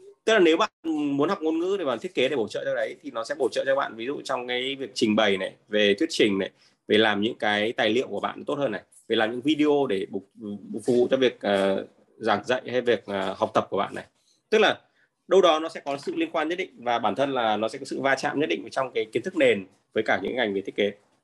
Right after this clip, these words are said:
Cái thiết kế nó chỉ là một cái, cái, cái, cái, cái công cụ, cái phương tiện hoặc là những cái, một cái nghề để giúp cho hiện thực hóa tất cả nghề khác để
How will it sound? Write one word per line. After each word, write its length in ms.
Cái 80
thiết 160
kế 120
nó 80
chỉ 140
là 120
một 200
cái, 280
cái, 100
cái, 180
cái, 200
cái 240
công 160
cụ, 260
cái 120
phương 100
tiện 220
hoặc 80
là 120
những 140
cái, 300
một 220
cái 100
nghề 240
để 160
giúp 200
cho 240
hiện 140
thực 120
hóa 220
tất 80
cả 120
nghề 180
khác 300
để 240